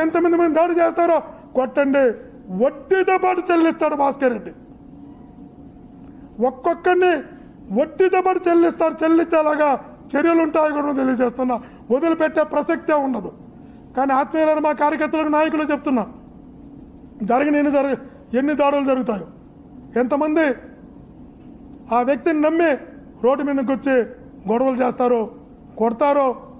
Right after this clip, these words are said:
ఆస్తులు ధ్వంసం చేస్తారో, వ్యాపారాలు ధ్వంసం చేస్తారో, చేయండి చూద్దాం, చేయండి చూద్దాం.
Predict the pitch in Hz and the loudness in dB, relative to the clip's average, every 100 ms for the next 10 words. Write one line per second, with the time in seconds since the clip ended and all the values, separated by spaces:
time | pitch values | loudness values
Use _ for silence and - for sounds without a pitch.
0 | - 226 277 294 262 277 294 302 285 294 | -4 0 2 0 -2 -2 -2 0 0 0
1 | 302 302 285 262 - - - 269 302 294 | 0 0 0 -2 -10 -10 -2 0 2 2
2 | 285 277 302 320 302 311 311 320 294 - | 0 0 0 0 2 0 2 2 2 -2
3 | - - 320 370 370 359 349 349 294 208 | -12 -6 0 2 2 2 0 2 0 -2
4 | - - - - - - - - - - | -12 -20 -20 -20 -20 -20 -20 -20 -20 -14
5 | - 320 359 349 339 302 311 | -2 2 2 2 0 0 0